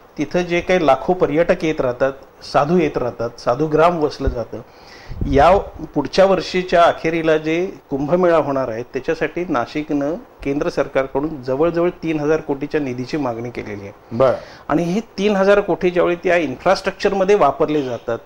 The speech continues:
Speaker 1: ते ज्यावेळी त्या शहराच्या विकासावर खर्च केले जातात, त्यावेळी त्या शहराचा चेहरा मोहरा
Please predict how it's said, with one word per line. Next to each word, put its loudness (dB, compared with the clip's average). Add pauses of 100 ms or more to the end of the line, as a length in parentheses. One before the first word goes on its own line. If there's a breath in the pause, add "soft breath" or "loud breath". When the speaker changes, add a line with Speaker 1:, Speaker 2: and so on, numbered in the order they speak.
Speaker 1:
ते 0
ज्यावेळी 2
त्या 0 (120)
शहराच्या 0
विकासावर 2 (360)
खर्च 0
केले 2
जातात, -2 (680 loud breath)
त्यावेळी 6
त्या 4
शहराचा 0
चेहरा -2
मोहरा 2